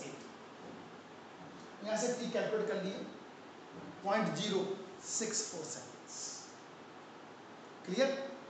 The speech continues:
तो ये न्यूटन सेकंड लॉ था इस वीडियो में। अगली वीडियो हम लोग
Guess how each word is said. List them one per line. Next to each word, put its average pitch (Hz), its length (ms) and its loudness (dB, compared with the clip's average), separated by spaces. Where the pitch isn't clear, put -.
तो 247 60 0
ये 277 220 6
न्यूटन 262 300 4
सेकंड 262 440 6
लॉ 254 220 8
था 240 100 2
इस 165 180 0
वीडियो 196 260 0
में। 233 160 0
अगली 196 260 6
वीडियो 220 240 4
हम 196 240 4
लोग 196 120 4